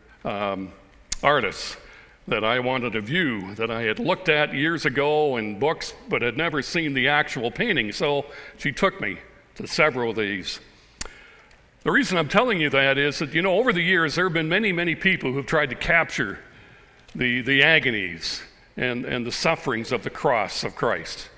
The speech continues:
They've tried to paint that moment or describe it in a poem or have tried to write something about it to help us understand what really is incomprehensible to us, isn't it?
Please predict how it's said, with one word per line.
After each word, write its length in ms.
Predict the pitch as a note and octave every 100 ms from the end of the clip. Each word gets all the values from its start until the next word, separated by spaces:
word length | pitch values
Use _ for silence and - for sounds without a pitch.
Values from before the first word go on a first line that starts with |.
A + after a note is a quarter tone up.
| - - - - - -
They've 180 | A#2+ -
tried 320 | E3+ D#3 C#3+
to 100 | C3
paint 540 | - - F#3 D3 -
that 260 | C#3+ C3+ B2+
moment 440 | D3 C#3 G#2+ -
or 320 | B2 A2 G#2+ - - - -
describe 640 | C#3+ - F3+ F3+ F3 D#3+
it 240 | A#2+ - - - -
in 140 | C#3
a 60 | B2+
poem 580 | - F3 D#3 C#3+ A#2+ A#2
or 340 | A#2 A#2 A2+ - - - - _ -
have 140 | C#3+
tried 380 | - E3+ D#3+ C#3
to 100 | C#3+
write 420 | C3+ F3 E3+ - - - - - - - -
something 480 | - F#3+ F3+ D#3 D3
about 360 | B2 E3 D#3+
it 140 | B2+ C#3+ - -
to 100 | C3
help 280 | A#2+ F3+ -
us 180 | D#3 F3
understand 840 | F3 D3 - F3+ F3 D#3+ C3 A2 - - - - -
what 200 | D3 D#3+
really 380 | G#3 G#3 F#3 E3+
is 200 | E3+ G#3
incomprehensible 1160 | F#3 F3+ D3 E3+ D3 D3 C3 C#3+ - A#2 G#2
to 240 | - B2+ G2+
us, 160 | -
isn't 260 | A#2+ G#2+
it? 120 | F#2